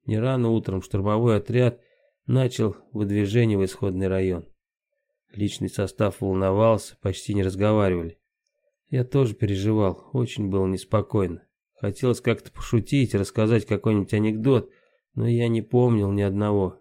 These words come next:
ведь я их не любил, не слушал и не запоминал. Но здесь и сейчас мне бы пригодилось. Вышли на позиции соседнего полка.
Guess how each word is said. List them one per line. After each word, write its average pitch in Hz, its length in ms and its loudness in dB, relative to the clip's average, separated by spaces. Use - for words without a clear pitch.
ведь 104 240 -6
я 110 140 2
их - 120 -8
не 107 100 0
любил, 110 540 0
не 98 120 -4
слушал 107 460 0
и 104 40 0
не 110 80 2
запоминал. 101 680 0
Но 110 120 0
здесь 110 380 0
и 98 40 -2
сейчас 110 580 -2
мне 110 280 -2
бы 98 120 -2
пригодилось. 101 800 -2
Вышли 120 340 0
на 110 120 0
позиции 110 520 -2
соседнего 101 580 -2
полка. 101 540 -2